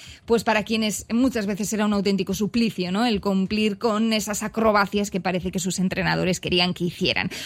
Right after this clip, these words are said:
Bueno, estas cuestiones, eh, se salen hoy a la calle. Álvaro Sanz ha estado preguntando a la gente que no, no sé qué opina al respecto. Álvaro,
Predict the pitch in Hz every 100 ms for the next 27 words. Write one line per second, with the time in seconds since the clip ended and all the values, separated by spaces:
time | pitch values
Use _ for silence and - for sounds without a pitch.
0 | - 233 311 415 349 302 226 185 175 165
1 | 175 190 196 226 208 196 190 190 277 240
2 | 202 185 190 180 240 254 285 320 247 202
3 | 202 185 165 196 220 208 226 226 208 202
4 | 202 214 240 233 220 208 214 214 254 294
5 | 320 262 254 247 233 220 214 214 208 214
6 | - 403 - 180 240 311 233